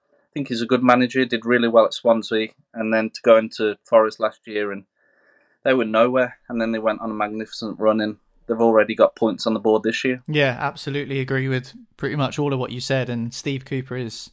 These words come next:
Speaker 2: certainly a manager who reminds me a bit of Graham Potter, actually, someone who wasn't as well known as a few people might have thought, and yet seems to have a,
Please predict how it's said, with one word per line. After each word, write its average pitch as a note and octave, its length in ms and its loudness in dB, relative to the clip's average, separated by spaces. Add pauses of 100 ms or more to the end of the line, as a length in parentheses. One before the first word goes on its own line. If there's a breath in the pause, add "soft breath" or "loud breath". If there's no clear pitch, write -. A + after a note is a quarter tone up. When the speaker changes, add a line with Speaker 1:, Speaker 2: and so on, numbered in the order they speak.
Speaker 2:
certainly C3+ 400 -6
a B2+ 60 -4
manager C#3 460 -2
who C3+ 300 -6
reminds G#3+ 380 -2
me A3 80 0
a E3 40 -6
bit E3 140 -4
of D3 60 -8
Graham D#3+ 260 -2
Potter, D3+ 320 -6
actually, A#2+ 340 -10
someone C#3 340 -10
who C3 100 -6
wasn't C3+ 380 -6 (420 soft breath)
as C#3 180 -6
well D3 240 0
known C#3+ 280 -4
as C3+ 240 -8 (100)
a - 280 -12
few D3 180 -6
people C3+ 240 -8
might B2+ 220 -2
have B2 120 -16
thought, C3+ 320 -4
and B2+ 240 -8 (140)
yet C#3+ 260 -6
seems C#3 340 -8
to A#2+ 80 -10
have B2+ 160 -6
a, A#2+ 220 -10